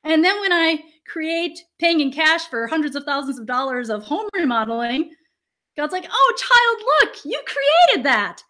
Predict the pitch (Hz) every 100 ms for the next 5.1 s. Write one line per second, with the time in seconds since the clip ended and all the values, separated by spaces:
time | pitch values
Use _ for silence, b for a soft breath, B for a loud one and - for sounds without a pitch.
0 | _ - - 302 294 294 311 - _ -
1 | 277 269 254 254 - 233 226 214 - 196
2 | 156 _ _ _ _ _ - 254 262 -
3 | 262 254 240 240 226 262 254 208 202 190
4 | 202 202 - 185 196 185 160 151 - -